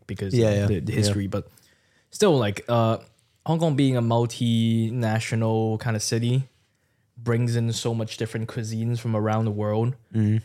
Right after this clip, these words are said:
Speaker 1: And it's kinda
Speaker 2: Mm.
Speaker 1: nice to be able to experience, uh, these ki-, different foods. 'Cause let's just say, I like, you know, going to South Korea, I like to go to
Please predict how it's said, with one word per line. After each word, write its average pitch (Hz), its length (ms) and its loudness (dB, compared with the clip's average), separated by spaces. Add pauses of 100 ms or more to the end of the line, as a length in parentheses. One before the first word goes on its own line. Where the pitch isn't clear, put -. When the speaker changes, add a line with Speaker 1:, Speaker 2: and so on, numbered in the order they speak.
Speaker 1:
And 123 100 0
it's 120 100 -2
kinda 175 220 4
Speaker 2:
Mm. 120 40 4
Speaker 1:
nice 123 240 2
to 120 100 -2
be 110 160 0
able 117 140 2
to 110 60 2
experience, 107 800 -2 (720)
uh, 107 240 2 (540)
these 113 180 -2
ki-, - 160 -6
different 113 280 -4
foods. 120 200 -2
'Cause 110 200 -4 (260)
let's 160 180 0
just - 200 2
say, 104 340 -2 (160)
I 127 120 2
like, 117 420 -2
you 117 100 -4
know, 104 180 -4
going 110 300 -2
to 104 300 -4 (540)
South - 260 -4
Korea, 101 300 2
I - 20 0
like 104 160 -2
to 120 100 -4
go 113 120 0
to 98 240 -2